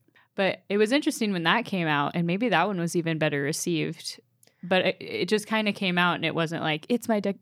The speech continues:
directorial debut," though I believe it was for Jillian. Um, but yeah, there is something on, like, setting that stage of, like, "Okay, woman,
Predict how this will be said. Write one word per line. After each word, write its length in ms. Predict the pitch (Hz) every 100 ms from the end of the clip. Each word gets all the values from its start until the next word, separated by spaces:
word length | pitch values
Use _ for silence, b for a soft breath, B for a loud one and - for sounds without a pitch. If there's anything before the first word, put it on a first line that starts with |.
| -
directorial 580 | 233 240 226 254 233 220
debut," 320 | 202 196 202
though 140 | 180
I 80 | 170
believe 280 | 165 175 170
it 80 | 160
was 300 | 160 147 165
for 300 | - 160 160 196 -
Jillian. 580 | 170 151 156 - 175 -
Um, 420 | 170 156 - 180 _ _ _ _ _ B B B B B -
but 100 | 202
yeah, 240 | 208 190
there 140 | 170 190
is 120 | 214
something 300 | 233 233 233
on, 140 | 220 196
like, 140 | 175
setting 340 | - 180 180 180
that 160 | 160
stage 340 | - 175 165 165
of, 60 | 160
like, 220 | 151 - 170
"Okay, 380 | 180 185 226
woman, 560 | 196 180 185 180 190 202